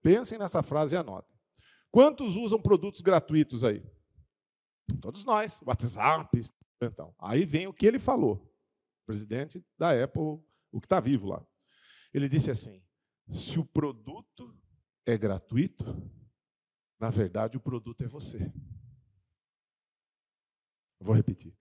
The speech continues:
"Se o produto é gratuito, na verdade o produto é você."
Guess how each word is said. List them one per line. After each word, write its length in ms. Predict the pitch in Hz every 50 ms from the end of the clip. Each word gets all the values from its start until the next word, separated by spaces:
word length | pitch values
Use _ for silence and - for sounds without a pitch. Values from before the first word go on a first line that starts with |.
| _ _ _ _ _ -
"Se 240 | - - - -
o 60 | 143 123
produto 880 | - - 131 131 127 107 101 113 131 170 214 - - 233 233 147 98 _ _ _ _ -
é 120 | 113 113
gratuito, 840 | 98 104 95 95 - - 110 143 190 - - - - - - - - _ _ _ _ _ _ _ _ _
na 120 | - 135 139
verdade 540 | 123 143 143 117 98 98 107 107 110 117 127
o 20 |
produto 460 | - - 131 131 110 107 110 - 120
é 40 | 107
você." 320 | 104 123 - - - -